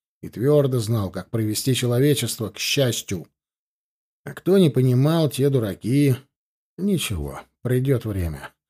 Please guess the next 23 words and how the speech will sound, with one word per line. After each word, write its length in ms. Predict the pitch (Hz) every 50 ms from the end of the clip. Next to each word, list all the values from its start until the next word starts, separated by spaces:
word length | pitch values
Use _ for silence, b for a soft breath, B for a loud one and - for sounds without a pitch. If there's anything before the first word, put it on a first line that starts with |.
| _ _ _ _
превратишься 840 | - - 110 104 104 107 104 98 - 98 87 80 - - - - - - _ -
из 180 | 104 101 101
гусеницы. 720 | 92 98 110 98 - - 87 78 78 78 - - - - - _ _ _ _ _ _ _ _ _ _ _ _ _ _ -
Хотя, 240 | 85 82 - 92 -
кто 260 | - - - 165 175
знает, 640 | 143 104 95 90 85 80 78 71 - - - - _ _ _ _ _ _ _ _ -
абсолютное 580 | 92 92 - - 135 170 190 170 147 160 156
большинство 540 | 147 147 143 123 139 143 135 - 147 160 160
населения 600 | 151 143 135 - 143 143 156 160 156 151 139 123
так 300 | - - - 123 113 -
и 40 | 120
живёт 500 | 110 107 117 123 120 127 135 120 104 -
гусеницами 760 | 90 95 120 120 107 - - 101 95 90 - - 98 98 98
всю 260 | 95 - - 120 120 117
жизнь. 480 | 113 117 120 113 98 80 80 76 69 - _ _ _ _ _ _ _ _ _ _ _ _ _ _ _ _ -
Всё, 460 | - - - 135 147 147 143 135 135
иди 140 | 135 139 143
работай 680 | 131 135 131 127 131 123 110 - 92 85 76 - _ _ _ _ -
или 200 | - 175 190 185
увольняйся". 760 | 170 156 147 135 131 123 113 107 95 85 - 87 78 71 - _ _ _ _ _ _ _ _ _ _ _ _ _ _ _ -
Он 160 | 165 202 220
развёл 420 | 208 202 185 147 156 180 190 196 190
руками, 600 | 180 156 131 - 143 143 139 135 135 127 123 120